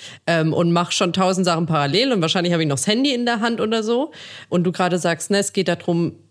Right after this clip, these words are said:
Dinge, Situationen, ganz alltägliche Sachen bewusst wahrzunehmen, dann ist doch das wahrscheinlich, was ich tagtäglich hier treibe,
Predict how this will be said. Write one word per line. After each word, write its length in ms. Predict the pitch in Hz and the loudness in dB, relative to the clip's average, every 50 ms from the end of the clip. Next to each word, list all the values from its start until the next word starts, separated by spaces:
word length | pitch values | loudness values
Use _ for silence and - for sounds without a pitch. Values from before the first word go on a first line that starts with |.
| - - - - - | -18 -18 -18 -6 -2
Dinge, 380 | - 220 220 226 233 226 220 220 | 0 2 2 4 2 2 2 0
Situationen, 720 | 202 202 180 - - 185 160 160 - - - 202 214 226 233 | 0 -2 -2 0 0 0 0 0 -2 -2 0 0 2 2 2
ganz 240 | 220 208 220 226 - | 0 0 0 -2 -2
alltägliche 640 | - 170 190 190 - - 214 208 208 202 - 196 170 | -2 -2 -2 -2 -2 -2 -2 -2 -2 -2 -2 -2 0
Sachen 440 | - 170 170 - - 196 175 143 - | 0 0 -2 -2 -2 -2 -2 -2 0
bewusst 500 | - 190 170 156 180 202 - - - - | 0 0 0 2 0 -2 -2 -4 -4 -2
wahrzunehmen, 760 | 147 143 220 - - - 277 247 240 240 240 247 269 285 277 | 0 0 0 -2 -4 -4 -2 0 0 0 0 0 0 0 0
dann 160 | 226 196 180 | 0 0 2
ist 220 | - 208 - - | 0 0 0 0
doch 100 | - 180 - | -2 -2 0
das 280 | - 175 202 214 - | 0 0 0 0 0
wahrscheinlich, 460 | - 185 - - 208 180 185 180 156 147 | -2 -2 0 0 0 0 0 -2 -4 -4
was 180 | 98 - - - | -6 -6 -2 0
ich 240 | - 180 - - | 0 0 -2 -2
tagtäglich 640 | - - 170 160 170 - - 208 190 180 - 175 139 - | -2 -2 0 0 -2 -2 -2 -2 -2 -2 -2 -4 -4 -2
hier 120 | 143 131 | -4 -4
treibe, 580 | - - - 147 151 156 165 - 156 160 180 | -4 -2 -2 0 0 0 0 -2 -2 -2 -4